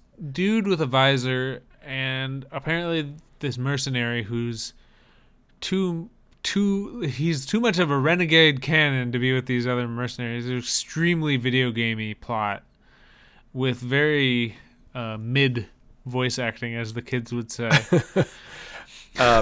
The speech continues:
Speaker 2: mid, yeah, I w-, mid is a, a polite way. It's, it's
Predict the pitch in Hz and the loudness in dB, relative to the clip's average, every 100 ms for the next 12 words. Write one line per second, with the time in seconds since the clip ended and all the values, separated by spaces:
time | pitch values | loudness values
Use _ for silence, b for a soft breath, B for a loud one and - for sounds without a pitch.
0 | 110 123 131 110 98 85 113 120 135 127 | 6 4 4 2 2 2 2 2 0 4
1 | 135 131 117 104 98 - 110 110 156 101 | 6 6 6 2 0 0 0 2 2 2
2 | 101 104 92 90 92 110 127 - 127 165 | 2 2 0 0 0 0 0 -4 2 6